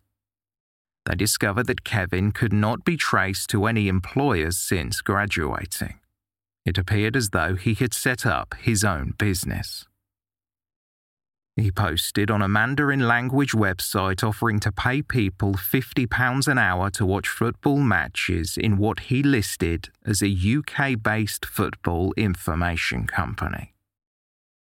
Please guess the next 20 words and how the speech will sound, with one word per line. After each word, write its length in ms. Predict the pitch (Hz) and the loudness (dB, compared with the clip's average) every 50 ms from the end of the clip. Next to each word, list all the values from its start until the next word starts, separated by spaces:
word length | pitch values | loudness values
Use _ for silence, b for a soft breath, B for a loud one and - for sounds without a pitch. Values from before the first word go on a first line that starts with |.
| _ _ _ _ _ _ _ | _ _ _ _ _ _ _
It 100 | 92 90 | -4 -2
was 240 | - 95 101 117 113 | 0 0 0 0 0
believed 400 | - 117 113 110 107 104 101 - | 0 2 2 2 2 2 0 0
that 180 | 117 107 - - | -2 -2 -2 -4
Kevin 500 | - - 107 92 85 - - 107 110 110 | -4 -2 -2 -2 0 -2 -2 0 0 0
or 300 | - - 110 110 107 104 | 0 0 0 0 0 0
his 200 | 90 - 110 92 | 0 0 0 2
employees 960 | 98 95 90 90 90 - - 92 90 80 90 113 120 87 - - - - - - _ _ _ _ _ _ | 2 2 0 0 -2 -2 -2 0 0 0 0 0 0 -2 -4 -6 -10 -14 -16 -18 _ _ _ _ _ _
would 160 | - 98 92 95 | -2 0 2 2
relay 400 | 101 107 123 127 127 113 104 104 | 2 2 4 4 4 2 2 2
the 160 | 104 110 117 | 2 2 2
information 760 | 127 127 - 147 131 113 104 98 98 - - - 92 92 95 | 2 0 0 0 0 2 0 0 0 -2 -2 0 0 0 0
from 220 | 90 - 98 101 | 0 0 -2 -2
football 480 | 92 - - 117 107 - - 143 143 131 | 0 0 -2 -2 0 0 0 2 2 2
stadiums 840 | - - - - 107 101 98 90 92 87 87 85 85 85 85 - - | 0 0 0 2 2 2 2 2 2 0 0 0 0 0 -2 -2 -2
to 100 | - 104 | -2 -2
gambling 580 | 92 90 107 104 113 127 123 135 139 139 139 | 0 2 2 2 0 0 0 0 2 2 2
syndicates 760 | 135 - - - 107 98 92 92 92 - - 95 - - - | 2 2 2 2 2 2 2 0 -2 0 -2 -2 -2 -2 -2
in 140 | - 92 92 | 0 0 0
China 560 | 90 - - - 135 135 117 80 - - - | 0 0 0 0 0 0 -2 -2 -4 -8 -14